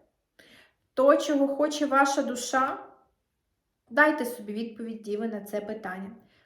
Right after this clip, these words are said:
А у нас з вами наступна колода. Ось така от колода, е, романтичного таро. Мені вона дуже подобається. Підібрала її якраз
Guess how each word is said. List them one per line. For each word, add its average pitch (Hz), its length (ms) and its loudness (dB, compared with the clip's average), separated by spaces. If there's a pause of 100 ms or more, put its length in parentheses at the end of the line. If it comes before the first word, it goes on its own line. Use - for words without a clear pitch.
А 233 120 -2
у 233 40 2
нас 285 260 2
з 277 40 -6
вами 262 200 -2
наступна 285 640 -2
колода. 233 720 2 (920)
Ось 262 100 2
така 269 400 4
от 247 160 0
колода, 233 800 2 (320)
е, 220 260 2
романтичного 254 1120 2
таро. 240 720 2
Мені 233 260 -2
вона 226 220 -2
дуже 220 220 -6
подобається. 294 760 0
Підібрала 240 720 2
її 226 640 -2
якраз 233 440 0